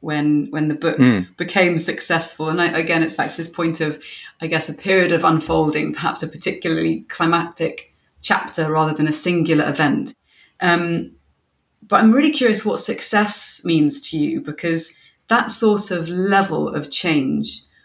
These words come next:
Speaker 1: where you talked about many aspects of your life suddenly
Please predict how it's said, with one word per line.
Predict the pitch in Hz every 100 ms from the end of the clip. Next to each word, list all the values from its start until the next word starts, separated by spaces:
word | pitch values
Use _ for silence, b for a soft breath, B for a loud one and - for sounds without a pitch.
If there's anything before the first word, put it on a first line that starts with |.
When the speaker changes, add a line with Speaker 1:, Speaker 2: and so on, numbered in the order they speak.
| b -
Speaker 1:
where | 165
you | 165 160
talked | 180 - -
about | 151 147 156
many | 175 185 165
aspects | 156 - 156 -
of | 151
your | 147
life | 147 147 151 - - _ _
suddenly | - 185 180 160 151 147 143